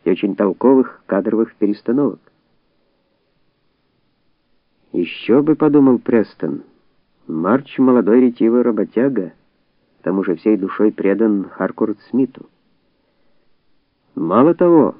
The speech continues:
продолжал заместитель главы ми пять, "вы руководите бюро А первого отдела куста Си всего два с половиной месяца.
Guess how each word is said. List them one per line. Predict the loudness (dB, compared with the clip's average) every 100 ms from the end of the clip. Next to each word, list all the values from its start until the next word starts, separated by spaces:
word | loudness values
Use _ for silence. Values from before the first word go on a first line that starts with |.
| _
продолжал | -2 -2 0 0 0
заместитель | -2 -4 -2 -4 -2 -2
главы | -2 -2 0 -2
ми | -4
пять, | -6 -8 -10 _ _ _ _ _ _ _ _ _
"вы | -4 0
руководите | 2 4 4 4 4 2
бюро | 4 4 4
А | 2 2 2
первого | 2 2 2
отдела | 2 2 2 0
куста | -4 -6 -6 -6 -2
Си | -2 -2 _ _ _ _ _ _ _ _ _ -8
всего | -2 0
два | 2 0
с | 0
половиной | 2 4 6 6
месяца. | 6 4 4 -4 _